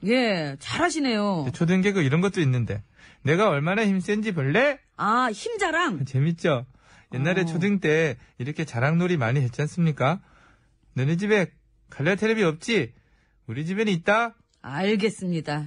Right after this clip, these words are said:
Speaker 1: 예, 예.
Speaker 2: 아, 아, 힘들다. 저랑 어울리지도 않는 초딩 개그를 해보려니까 이거 많이 어색한 것 같습니다.
Speaker 1: 아닙니다. 그렇지 않습니다.
Speaker 2: 내 거라고 그거.
Speaker 1: 그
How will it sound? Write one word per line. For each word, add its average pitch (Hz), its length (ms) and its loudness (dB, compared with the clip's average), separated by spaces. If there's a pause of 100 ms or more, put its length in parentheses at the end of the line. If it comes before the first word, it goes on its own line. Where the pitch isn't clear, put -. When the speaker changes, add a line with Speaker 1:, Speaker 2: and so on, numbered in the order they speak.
Speaker 1:
예, 175 400 -2
예. 156 60 -4
Speaker 2:
아, 147 420 0 (260)
아, 113 140 -6
힘들다. 147 540 0 (380)
저랑 143 320 2
어울리지도 151 500 0
않는 135 300 2
초딩 147 320 0
개그를 156 380 0
해보려니까 143 800 2 (640)
이거 131 120 -4
많이 120 260 4
어색한 156 360 2
것 190 80 4
같습니다. 170 580 2
Speaker 1:
아닙니다. 294 680 2
그렇지 359 300 -2
않습니다. 349 600 0
Speaker 2:
내 240 60 -2
거라고 156 320 0
그거. 123 300 -2
Speaker 1:
그 87 100 -2